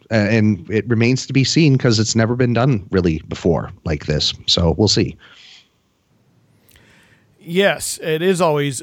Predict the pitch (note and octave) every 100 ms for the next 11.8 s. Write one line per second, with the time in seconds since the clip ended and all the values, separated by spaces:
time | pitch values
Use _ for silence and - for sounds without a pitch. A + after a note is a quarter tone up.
0 | C3+ C3 - D3 C3 C3 D3 C3+ B2+ -
1 | C#3+ C3 C3 D#3+ D3+ D#3+ - - F#3 F#3
2 | E3+ C3 - _ _ - E3 C#3 D3 C#3+
3 | G#3+ G#3 F#3+ F3+ D#3+ D3+ A#2 D#3 A#2+ -
4 | F3 F#3+ G#3 G#3+ G3+ _ - C3+ B2 D3+
5 | D#3 D#3 D3+ C#3 - - D3 A#3 - -
6 | - - _ B2 D3 A#2 D3+ D3+ - F#3
7 | G#3+ F#3+ F3 F3+ A3 D3+ B2+ A2+ C3+ B2+
8 | - B2 B2 - - - C3 D#3 D#3 D#3
9 | D3+ D#3+ B2+ - - - G2+ B2+ A#2+ C#3+
10 | C#3+ C#3+ C#3 C3+ D3 D3 D#3 E3 D#3 G3
11 | E3+ - D#3+ C#3 - A#2 A#2